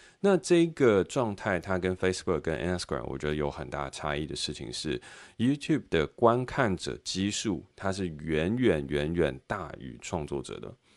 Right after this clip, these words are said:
换句话来讲，就是当我们大部分在使用 YouTube 的时候，我们自己并不是身为创作者的一部分，我们只是拥有了这个平台赋予我们的权利，说我们可以一边观看的时候，如果喜欢的话，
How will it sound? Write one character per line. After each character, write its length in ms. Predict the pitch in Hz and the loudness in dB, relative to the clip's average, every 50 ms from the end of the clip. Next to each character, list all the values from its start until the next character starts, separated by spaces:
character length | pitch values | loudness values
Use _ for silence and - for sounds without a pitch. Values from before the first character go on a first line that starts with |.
| _ - - | _ -20 -6
换 160 | - - 170 170 | 0 2 4 4
句 80 | 160 | 4
话 180 | 156 151 151 127 | 2 2 2 2
来 180 | 101 82 82 | 2 2 2
讲， 200 | 80 85 76 71 | 0 -2 -4 -4
就 140 | 71 76 82 | -4 -6 -6
是 160 | 80 87 87 | -4 -4 -2
当 180 | 78 - 92 95 | 0 4 4 4
我 80 | 98 85 | 4 2
们 160 | 71 - - - | 0 -4 -6 -4
大 180 | 92 98 95 87 | -2 0 0 0
部 60 | 82 | 0
分 180 | 90 87 80 | -2 -4 -2
在 160 | 76 85 85 80 | 0 0 0 0
使 180 | 73 - 71 | 0 -2 -4
用 140 | 71 73 76 | -2 -2 -2
YouTube 400 | 73 73 78 78 - 87 80 58 | 0 0 -2 0 0 0 0 0
的 120 | 57 57 58 | -2 -6 -6
时 140 | - - 62 | -6 -6 -4
候， 180 | 69 73 71 | -4 -2 -2
我 140 | 62 67 78 | 0 0 -2
们 120 | 78 85 90 | -2 -2 -2
自 140 | - 165 147 | -2 -2 -4
己 220 | 120 - 67 - | -4 -6 -10 -8
并 240 | - - 147 127 95 | -4 -2 -2 -2 -2
不 220 | - - 78 76 73 | -4 -6 -8 -8 -6
是 220 | - - 92 80 | -4 -4 -2 -2
身 200 | - - 82 78 | -2 -2 -4 -4
为 120 | 71 - | -4 -6
创 200 | - - 82 78 | -6 -6 -6 -6
作 140 | 71 71 73 | -4 -4 -6
者 140 | - - 60 | -6 -6 -8
的 80 | 57 55 | -8 -8
一 80 | 50 | -10
部 180 | - - 76 73 | -10 -8 -8 -6
分， 180 | - - 76 - _ _ _ - - - - - - - | -2 -2 -4 -4 _ _ _ -20 -20 -20 -20 -20 -8 0
我 100 | - 95 | 4 6
们 140 | 95 120 123 | 8 8 6
只 180 | - - 87 78 | 4 2 0 0
是 300 | 73 - - 117 101 98 | 0 2 2 2 2 4
拥 240 | 95 107 110 117 | 4 2 4 4
有 140 | 120 110 82 | 4 2 2
了 120 | - - - | 0 -2 -4
这 80 | 80 | -4
个 80 | 80 73 | -4 -6
平 240 | - - 73 76 78 | -4 -6 -8 -8 -8
台 220 | 76 71 69 69 | -8 -8 -8 -8
赋 220 | - - 113 95 | -6 -4 -2 -2
予 40 | 80 | 0
我 120 | 73 65 57 | 0 -2 -2
们 100 | 58 60 | -4 -6
的 80 | 58 | -6
权 260 | - - - 69 60 69 | -6 -8 -8 -8 -6 -4
利， 100 | 78 73 | -4 -4
说 180 | 65 - 80 73 | -4 -4 -4 -4
我 60 | 69 | -2
们 160 | 71 76 80 | -2 -4 -4
可 140 | - - 120 | -4 -2 -2
以 80 | 113 101 | -2 -2
一 100 | 104 95 | 0 0
边 180 | 101 98 107 | 2 2 2
观 200 | - 104 101 104 | 4 4 4 4
看 200 | 101 113 107 90 | 2 0 0 0
的 80 | 71 - | 0 -4
时 140 | - - 71 | -4 -4 -4
候， 100 | 67 62 | -2 0
如 160 | 80 92 101 | 0 0 2
果 140 | 113 107 101 | 2 0 0
喜 380 | - - - - - - - | 0 -2 -2 -2 -4 -6 -6
欢 260 | - - 92 90 110 | -2 2 2 2 2
的 100 | 110 82 | 2 0
话， 240 | - - 80 69 - | 0 2 2 0 0